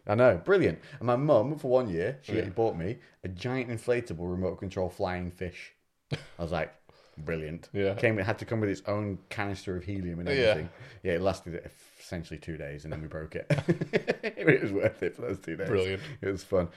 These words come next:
Speaker 1: It was cra-, crazy. It was, like, basically, uh, a hot air balloon that you flew around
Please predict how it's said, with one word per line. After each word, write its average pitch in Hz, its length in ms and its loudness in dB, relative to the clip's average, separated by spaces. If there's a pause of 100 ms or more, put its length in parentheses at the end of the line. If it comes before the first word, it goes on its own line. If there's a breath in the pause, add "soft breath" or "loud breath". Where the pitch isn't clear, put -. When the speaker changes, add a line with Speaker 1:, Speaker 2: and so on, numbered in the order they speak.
(120)
Speaker 1:
It 143 60 -2
was 170 80 0
cra-, - 260 2
crazy. 220 360 2
It - 20 2
was, 85 100 -2
like, 104 200 4
basically, 87 560 0 (440 loud breath)
uh, 87 420 2 (1000)
a 98 100 0
hot 123 320 -2
air 123 180 4
balloon 78 480 -8 (160)
that 92 120 -4
you 92 80 -4
flew 98 240 -2
around 90 480 0